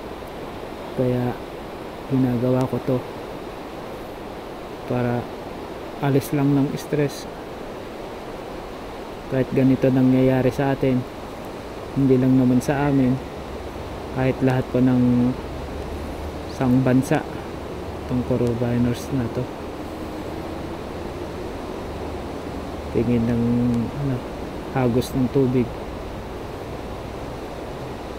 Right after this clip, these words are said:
Dasal na lang tayo, mga kapatid. Kaya tulong-tulong na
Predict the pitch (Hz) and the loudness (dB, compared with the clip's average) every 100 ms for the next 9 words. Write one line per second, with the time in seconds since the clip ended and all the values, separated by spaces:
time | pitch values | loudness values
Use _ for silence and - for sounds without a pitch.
0 | - - - - - - - - - - | -8 -8 -10 -8 -8 -10 -10 -10 -8 -8
1 | - - - - 127 131 131 131 135 139 | -8 -8 -8 0 2 2 4 6 6 6
2 | 135 156 156 147 135 131 131 120 127 131 | 6 6 8 8 6 4 2 2 -2 2
3 | 139 110 - - - - - - - - | 2 2 -2 -10 -10 -10 -10 -10 -10 -8
4 | - - - - - - - - - - | -8 -10 -10 -10 -8 -8 -8 -8 -8 -10
5 | - - - - - - - - - - | -10 -10 -10 -10 -10 -8 -10 -10 -10 -6
6 | 123 117 123 123 - - - - - - | -2 0 0 -2 -4 -10 -10 -8 -8 -8
7 | - - - - 139 135 135 131 143 139 | -8 -10 -10 -2 4 6 6 6 6 8
8 | 131 131 117 - - - - - - - | 6 4 2 -6 -8 -8 -8 -8 -10 -10
9 | - - - - - - - - - - | -10 -8 -8 -8 -8 -8 -8 -10 -10 -8
10 | - - - 135 | -8 -8 -4 -2